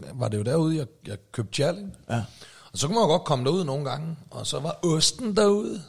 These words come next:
Speaker 1: Så <laughs> første gang den dumme jyde, han stod der, "Osten, hvad fanden snakker det var ost, der er?" Øh, det kalder de jo strømerne,
Speaker 2: Alright, nå.
Speaker 1: øh, ude på staden. De kalder det osten. Og, øhm, ja, så, så, så, så, og så kunne man så komme ud der, du ved, ikke? Og så var der mega razzia derude og strøm over det hele, og så kunne man ikke få fat i noget tjal.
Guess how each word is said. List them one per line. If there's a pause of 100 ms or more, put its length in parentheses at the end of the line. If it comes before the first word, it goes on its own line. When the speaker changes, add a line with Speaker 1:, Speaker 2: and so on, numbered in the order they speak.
(220)
Speaker 1:
Så (220)
<laughs>
første
gang
den
dumme
jyde,
han
stod
der,
"Osten,
hvad
fanden
snakker
det
var
ost,
der
er?" (680)
Øh,
det
kalder
de
jo
strømerne,
Speaker 2:
Alright,
nå.
Speaker 1:
øh,
ude
på
staden.
De
kalder
det
osten. (760)
Og,
øhm, (200)
ja,
så,
så,
så,
så,
og
så
kunne
man
så
komme
ud
der,
du
ved,
ikke?
Og
så
var
der
mega
razzia
derude
og
strøm
over
det
hele,
og
så
kunne
man
ikke
få
fat
i
noget
tjal.